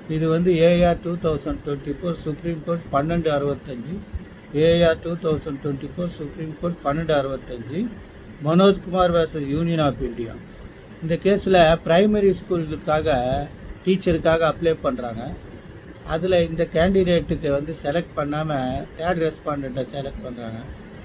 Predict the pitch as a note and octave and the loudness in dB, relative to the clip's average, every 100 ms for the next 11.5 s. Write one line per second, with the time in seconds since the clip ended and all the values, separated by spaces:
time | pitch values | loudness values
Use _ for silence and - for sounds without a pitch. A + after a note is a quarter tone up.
0 | - - - - - - D#3+ F#3+ A3 A3 | -16 -16 -16 -16 -16 -10 -4 2 4 6
1 | G#3 F#3 F3+ F3+ E3+ D#3+ D3 E3+ E3+ - | 6 6 6 4 4 0 0 -2 0 0
2 | G3+ F3 D#3+ D3+ C#3 C3+ C#3 C#3+ C3+ C3 | 2 2 2 2 2 2 2 0 0 0
3 | B2 A#2+ C#3+ C#3+ G#3 G#3+ F3+ C#3+ D3+ E3 | -2 -4 -10 -6 4 6 4 2 -2 0
4 | F#3+ F#3+ F3 F3 D#3+ F3 F3 D3 C3 - | 0 -2 -2 -4 -2 -2 0 0 0 -6
5 | - - - - - C#3 D#3+ F#3+ F#3 D#3 | -12 -18 -20 -20 -10 -2 2 6 6 6
6 | C#3 B2+ A#2+ C#3+ - - - - - E3 | 4 2 -2 -6 -18 -18 -18 -18 -6 2
7 | G#3+ G#3 F#3 D#3+ D#3+ C#3+ - C#3+ C#3+ B2 | 2 2 -2 0 -2 -2 -10 -8 -8 -6
8 | B2+ B2+ B2 C3 D3 C3+ D#3 F3 - - | -10 -10 -10 -10 -8 -6 -6 -6 -10 -14
9 | - - - E3+ G3+ G#3+ G3 F3 E3 D3+ | -18 -20 -6 0 6 8 8 6 6 4
10 | D#3+ G#3 G#3+ G3 F3+ - F3 - F#3 F3+ | 4 2 0 2 2 0 -6 -6 -2 0
11 | F3 D#3+ D#3+ D3+ C#3+ | -2 -6 -6 -4 -2